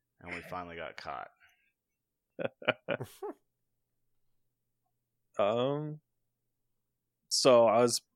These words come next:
Speaker 2: I'd probably be out with, uh, Ku Kulin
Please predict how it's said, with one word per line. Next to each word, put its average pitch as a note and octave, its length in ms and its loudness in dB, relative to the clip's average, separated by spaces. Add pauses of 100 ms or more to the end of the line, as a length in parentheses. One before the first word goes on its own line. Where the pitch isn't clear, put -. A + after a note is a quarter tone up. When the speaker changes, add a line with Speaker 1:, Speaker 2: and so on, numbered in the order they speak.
(120)
Speaker 2:
I'd B2 220 -4
probably D#3 420 8
be A2+ 240 4
out G#2 220 6
with, G#2+ 360 0
uh, F2+ 440 4 (1400)
Ku C#3 180 -2
Kulin A#2+ 640 6